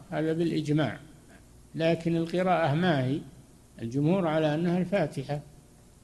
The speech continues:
وذهب من ذهب إلى أنه يكفي أن يقرأ أي شيء من القرآن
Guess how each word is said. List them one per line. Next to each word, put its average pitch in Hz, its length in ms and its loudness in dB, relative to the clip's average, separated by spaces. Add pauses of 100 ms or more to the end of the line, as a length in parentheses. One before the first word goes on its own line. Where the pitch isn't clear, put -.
(140)
وذهب 170 680 4
من 135 240 0
ذهب 170 320 0
إلى 160 340 0
أنه 160 360 -2
يكفي 160 480 -2
أن 147 100 2
يقرأ 160 640 -4
أي 208 180 -2
شيء 165 280 0
من 135 140 0
القرآن 113 500 -6